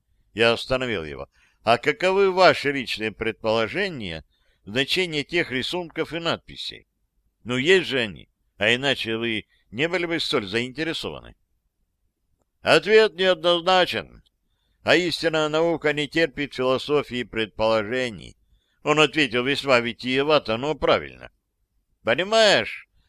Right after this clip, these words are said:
тут все зависит от того, кто сотворил начертания, а я пока этого не знаю». Донован расстроенно развел руки. «Узнаю это, то тогда буду работать над остальными вопросами.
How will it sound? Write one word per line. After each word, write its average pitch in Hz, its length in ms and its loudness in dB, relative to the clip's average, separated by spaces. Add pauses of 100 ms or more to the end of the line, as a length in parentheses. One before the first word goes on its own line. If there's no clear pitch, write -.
(440)
тут 175 240 2
все 175 160 2
зависит 165 580 2
от - 180 0
того, 160 380 6
кто 175 360 0
сотворил 143 680 0
начертания, 110 1040 -2 (180)
а 120 140 2
я 165 120 4
пока 160 240 0
этого 160 260 2
не 160 160 -6
знаю». 87 560 -2 (760)
Донован 123 580 4 (360)
расстроенно 123 640 0
развел 117 400 -2
руки. 107 520 -6 (720)
«Узнаю 147 500 6
это, 196 640 2 (440)
то 220 120 8
тогда 196 380 6
буду 170 220 0
работать 160 640 2
над 139 260 2
остальными 123 580 -4
вопросами. 95 800 -6